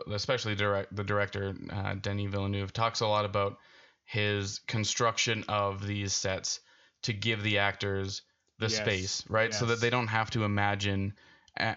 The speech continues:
Speaker 1: um, and I, I, I sympathize a lot with the things that he says because I, I've seen I mean, I avidly watch special features. I, I've
Speaker 2: Yeah.
Speaker 1: worked on, on bigger sets. I kind of have an idea of,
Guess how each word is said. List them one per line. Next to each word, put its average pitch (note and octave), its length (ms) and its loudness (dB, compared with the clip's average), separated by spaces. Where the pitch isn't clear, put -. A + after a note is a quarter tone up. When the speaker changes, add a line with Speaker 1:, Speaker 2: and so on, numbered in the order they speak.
Speaker 1:
um, G#2 440 2
and A2+ 120 2
I, B2 220 4
I, B2 400 2
I A#2+ 80 4
sympathize A#2 640 4
a A2 60 4
lot G2+ 420 2
with A#2 180 0
the A2+ 100 2
things A2+ 360 0
that G#2+ 120 0
he G#2+ 140 0
says G2+ 380 0
because A2 280 0
I, A2 240 2
I've A2 360 0
seen B2+ 560 0
I A2+ 100 -2
mean, A2+ 220 0
I A2 280 -2
avidly G2+ 400 0
watch G2 420 -2
special G2+ 340 -2
features. G2+ 360 -2
I, G2+ 180 2
I've G#2 220 0
Speaker 2:
Yeah. G#2+ 80 0
Speaker 1:
worked A2 220 0
on, G2 260 -2
on G2+ 200 0
bigger G2+ 240 0
sets. G2 280 0
I G2+ 100 2
kind A2 260 0
of G2+ 80 -2
have G2 160 2
an G2 80 0
idea G2 360 -2
of, G2 120 -8